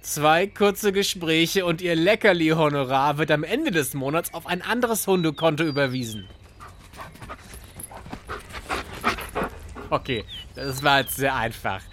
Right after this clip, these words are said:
Okay, entschuldigt bitte das leichte Durcheinander, aber jetzt können wir endlich mit Rätselhaft starten. Herr Müller braucht sicherlich noch ein paar Sekündchen, um hier ins Studio zu kommen,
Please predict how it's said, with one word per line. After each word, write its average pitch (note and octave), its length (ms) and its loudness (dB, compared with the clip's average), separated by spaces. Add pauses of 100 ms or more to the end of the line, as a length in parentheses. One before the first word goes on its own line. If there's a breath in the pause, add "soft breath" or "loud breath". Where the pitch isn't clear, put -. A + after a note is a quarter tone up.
(1080 loud breath)
Okay, E3+ 300 4
entschuldigt F3+ 600 4
bitte E3+ 380 6 (100)
das - 300 0
leichte D3 360 4
Durcheinander, B2+ 920 4
aber D3+ 220 4
jetzt E3+ 360 2
können F3+ 220 4
wir F3 100 6
endlich E3+ 440 0
mit D3+ 200 4
Rätselhaft D3 540 4
starten. A#2+ 680 0
Herr D3+ 140 0
Müller F#3+ 300 6
braucht D#3+ 420 2
sicherlich F#3+ 420 0
noch F3 180 0
ein F3 100 0
paar F3 180 8
Sekündchen, E3+ 580 2
um E3 180 -2
hier D#3 120 2
ins D3+ 140 0
Studio G3+ 260 2
zu A#2 160 -4
kommen, C3+ 300 -4